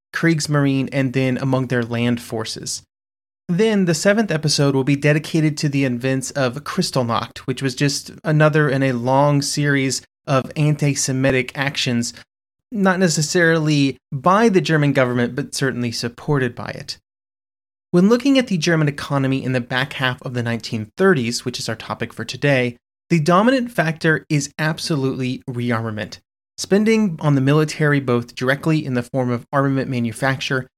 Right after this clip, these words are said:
and indirectly in the form of transportation and other infrastructure,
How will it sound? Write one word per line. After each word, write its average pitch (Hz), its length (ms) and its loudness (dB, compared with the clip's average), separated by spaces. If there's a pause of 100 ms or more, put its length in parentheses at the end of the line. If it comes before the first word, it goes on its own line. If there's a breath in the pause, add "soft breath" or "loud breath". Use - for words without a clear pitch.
and - 120 -4
indirectly 165 680 2
in 131 100 -2
the 120 60 2
form 123 300 -2
of 117 80 -4
transportation 139 840 -2
and 120 120 0
other 117 200 -2
infrastructure, 151 800 -2